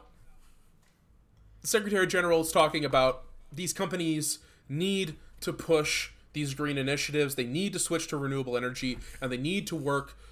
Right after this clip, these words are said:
with, uh, other private groups as well as the go-, as well as governments to achieve these means. Our good friend Enbridge <laughs>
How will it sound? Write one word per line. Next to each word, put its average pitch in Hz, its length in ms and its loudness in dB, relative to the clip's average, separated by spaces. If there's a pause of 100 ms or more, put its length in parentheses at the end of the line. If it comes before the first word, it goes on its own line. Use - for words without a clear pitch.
(140)
with, 120 400 -2 (260)
uh, 107 220 0 (120)
other 208 220 10
private 196 380 4
groups 165 420 0
as 127 160 -2
well 143 180 4
as 151 120 -2
the 143 60 -6
go-, 135 220 -8
as 127 280 0
well 151 140 2
as 160 100 -4
governments 135 580 -2
to - 200 -8
achieve 120 340 -4
these 110 180 -8
means. 101 420 -12 (1800)
Our 139 120 2
good 175 180 2
friend 135 220 4
Enbridge 131 580 -4 (680)
<laughs> - 80 -16